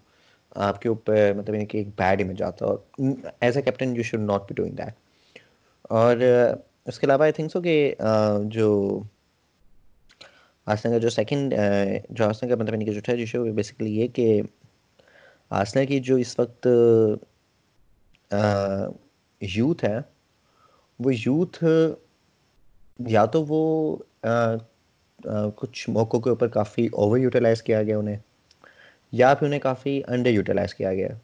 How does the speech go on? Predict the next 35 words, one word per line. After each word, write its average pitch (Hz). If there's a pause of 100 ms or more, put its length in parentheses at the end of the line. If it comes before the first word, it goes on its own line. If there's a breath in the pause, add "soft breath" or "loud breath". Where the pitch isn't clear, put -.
(880 soft breath)
تو 113
I -
think 143
so 180
کہ 165 (800)
پرفیکٹ 120
بیلنس 110
نہیں 98
ہے، 98
کہ 110
مطلب 113
یعنی 117
کہ 117
آپ 110
نے، 113 (960)
مطلب 107
یعنی 110
کہ 117
میرے 117
خیال 143
سے 143
ہم 127
نے 123
یہ 113
بات 104 (200)
ڈسکس 107
کی 120
تھی 117
نعیم 98
جی 98
کے، 104
آ، 104
نعیم 101
جی 104
کے، 107